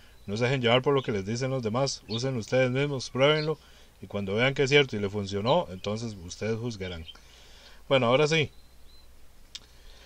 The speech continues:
Eh, los recursos, audio, video, audio, video, ¿verdad? Ya les dije que esto está custom de forma que no, nada que ver. Aquí se ve el widescreen que no me sirve. Bueno, tenemos un pop, que es este, y tenemos el menú principal, que es este.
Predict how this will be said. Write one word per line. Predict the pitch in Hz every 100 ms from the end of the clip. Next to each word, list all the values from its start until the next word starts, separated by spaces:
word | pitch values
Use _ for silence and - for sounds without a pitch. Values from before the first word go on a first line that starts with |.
| - - - - -
Eh, | 135 139 135 135 127
los | 131 135
recursos, | 127 - 180 139 120
audio, | 156 165 147
video, | 143 151
audio, | 143 156 147
video, | 139 143 147
¿verdad? | 113 127
Ya | 117
les | 117
dije | 131
que | 127
esto | - 120
está | 117
custom | - 151 - 156 139 123 107 95
de | 90
forma | 92 117 120 110 95 85 80 80 80
que | 90
no, | 95 110 95 71 69 -
nada | 80 98
que | - 98
ver. | 120
Aquí | 101 -
se | 107
ve |
el | 101
widescreen | 98 - 127
que | 131 95
no |
me | 98 95
sirve. | 135 147 120
Bueno, | 104 92 - - -
tenemos | - 113 120 117
un | 123
pop, | 113 120 180 190 - - - - - - - -
que | 101
es | 123
este, | 156 - 165 156
y | 113 120
tenemos | 110 110 131 135
el | 127
menú | 101 107
principal, | 123 107 95 117
que | - 98
es |
este. | 98 87 -